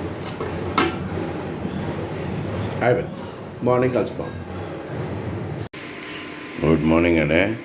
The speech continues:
ఇగో ఆవకాయ రెడీ అయిపోయింది. రాత్రి నానబెట్టుకున్నాం కదా, మంచిగా ఆయిల్ తేలింది. కొద్దిగా ఆయిల్ తక్కువ అయినట్టుంది. కొద్దిగా ఆయిల్ వేసుకుంటే ఇంకా బాగుంటుంది. కానీ వాసన అయితే మరి చాలా మంచిగా వస్తుందండి,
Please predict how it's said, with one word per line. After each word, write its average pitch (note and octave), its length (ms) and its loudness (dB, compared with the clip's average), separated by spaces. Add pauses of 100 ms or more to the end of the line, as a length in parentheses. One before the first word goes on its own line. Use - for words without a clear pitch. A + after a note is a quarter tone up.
(380)
ఇగో D#2 160 6 (800)
ఆవకాయ D#2 480 8 (420)
రెడీ C#2+ 160 4
అయిపోయింది. D2+ 420 4
రాత్రి D2+ 280 6
నానబెట్టుకున్నాం D2 640 4
కదా, E2 220 4 (520)
మంచిగా D#2 540 6
ఆయిల్ E2 240 6
తేలింది. D2+ 340 4
కొద్దిగా E2 280 4
ఆయిల్ D#2+ 220 4
తక్కువ D#2 260 2
అయినట్టుంది. D#2 540 2 (840)
కొద్దిగా C#2+ 280 6
ఆయిల్ D#2 160 6
వేసుకుంటే D#2 340 2
ఇంకా D2+ 160 4
బాగుంటుంది. C#2+ 580 4 (720)
కానీ E2+ 220 6
వాసన D2+ 400 6
అయితే E2 140 6
మరి D2+ 160 4 (100)
చాలా B1+ 120 2
మంచిగా C#2+ 560 2
వస్తుందండి, - 460 0